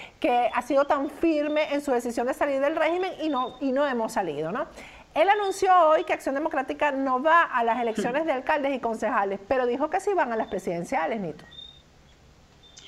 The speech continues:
Speaker 2: ¿Tú sabes por qué dijo que no van? Porque, eh, él maneja encuestas y todas las encuestas que él maneja,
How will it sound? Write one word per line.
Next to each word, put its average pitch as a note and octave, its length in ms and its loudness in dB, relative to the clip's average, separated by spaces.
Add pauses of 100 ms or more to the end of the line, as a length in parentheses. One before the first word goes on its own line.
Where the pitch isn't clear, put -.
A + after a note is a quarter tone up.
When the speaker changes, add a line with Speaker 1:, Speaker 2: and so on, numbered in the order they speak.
(280)
Speaker 2:
¿Tú A#3+ 100 -2
sabes D#4+ 220 2
por D4+ 180 4
qué A3 120 6
dijo C4+ 220 6
que A#3 100 2
no A3+ 120 2
van? G#3+ 460 0 (1800)
Porque, A3 640 -2
eh, G#3 380 -4
él C#4 180 0
maneja G#3 300 -4
encuestas F#3 640 -6 (380)
y A3 260 -8
todas B3 260 2
las D4+ 80 2
encuestas A#3 440 -4
que C4+ 80 -4
él B3+ 60 -4
maneja, A#3+ 600 -4